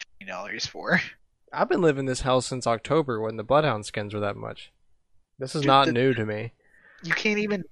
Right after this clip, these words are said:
Speaker 1: earn the Pathfinder skin that they showed off in the Fight Night trailer. You have to pay,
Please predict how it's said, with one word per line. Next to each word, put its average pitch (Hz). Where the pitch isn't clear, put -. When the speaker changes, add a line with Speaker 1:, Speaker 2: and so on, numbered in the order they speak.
Speaker 1:
earn 160
the 127
Pathfinder 110
skin 110
that 113
they 107
showed 117
off 113
in 120
the 113
Fight 123
Night 117
trailer. 104
You 135
have 131
to 131
pay, 127